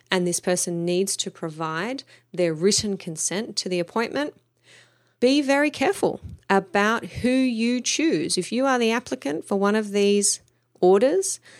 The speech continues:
then it is up to you to propose this person.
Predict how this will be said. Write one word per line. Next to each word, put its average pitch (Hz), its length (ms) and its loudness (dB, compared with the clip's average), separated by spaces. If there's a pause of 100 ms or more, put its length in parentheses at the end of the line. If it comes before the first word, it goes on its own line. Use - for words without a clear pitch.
(140)
then 190 340 2
it 208 120 4
is 208 140 2
up 233 160 -2
to 254 120 -2
you 247 480 -2
to - 140 -4
propose - 800 2 (100)
this 185 180 0
person. 285 540 -2